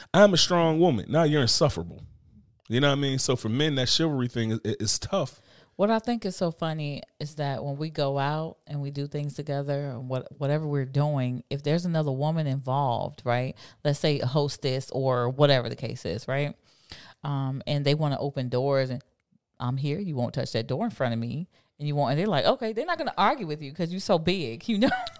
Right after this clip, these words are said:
Speaker 1: Oh, it's
Speaker 2: They're
Speaker 1: just
Speaker 2: not
Speaker 1: 'cause I'm
Speaker 2: gonna
Speaker 1: big.
Speaker 2: argue with you, <laughs> right?
Speaker 1: It's not 'cause I'm
Speaker 2: It's,
Speaker 1: right. It's 'cause
Speaker 2: no,
Speaker 1: I'm big.
Speaker 2: no, it's not that either, but that's number one. Like, well, okay, you're a big
Speaker 1: You're
Speaker 2: strong
Speaker 1: six three,
Speaker 2: man.
Speaker 1: two seventy-five.
Speaker 2: Big strong man, go ahead and do what you gotta do.
Speaker 1: I'm a
Speaker 2: You know, but it's the fact that they'll say, "Oh, no, it's my place. I got it. I know what I'm doing. I know,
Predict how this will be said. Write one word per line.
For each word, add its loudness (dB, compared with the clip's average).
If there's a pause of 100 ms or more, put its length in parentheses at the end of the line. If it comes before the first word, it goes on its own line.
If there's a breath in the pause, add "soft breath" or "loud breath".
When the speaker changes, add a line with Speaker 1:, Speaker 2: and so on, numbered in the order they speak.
Speaker 1:
Oh, 10
it's 8
Speaker 2:
They're 6
Speaker 1:
just 6
Speaker 2:
not 8
Speaker 1:
'cause 6
I'm 12
Speaker 2:
gonna 8
Speaker 1:
big. 12
Speaker 2:
argue 4
with 6
you, 2
<laughs> -6
right? 6
Speaker 1:
It's 6
not 8
'cause 2
I'm 8
Speaker 2:
It's, 8
Speaker 1:
right. 6
It's -4
'cause 2
Speaker 2:
no, 8
Speaker 1:
I'm 2
big. 0
Speaker 2:
no, 6
it's 2
not 2
that 6
either, 4
but 4
that's 2
number 4
one. 4 (220 soft breath)
Like, 0
well, -2
okay, -12
you're -10
a -8
big -2
Speaker 1:
You're -2
Speaker 2:
strong 2
Speaker 1:
six -2
three, 2
Speaker 2:
man. 0
Speaker 1:
two -2
seventy-five. 0
Speaker 2:
Big 4
strong 2
man, 2
go 2
ahead 0
and -6
do -2
what -6
you -10
gotta 0
do. 0 (180)
Speaker 1:
I'm -6
a -4
Speaker 2:
You -2
know, 0
but 2
it's -6
the -6
fact 0
that -6
they'll -4
say, -10
"Oh, -2
no, 0
it's -8
my -4
place. 0
I -6
got -2
it. -2
I -4
know -2
what -2
I'm 0
doing. -6
I -10
know, -10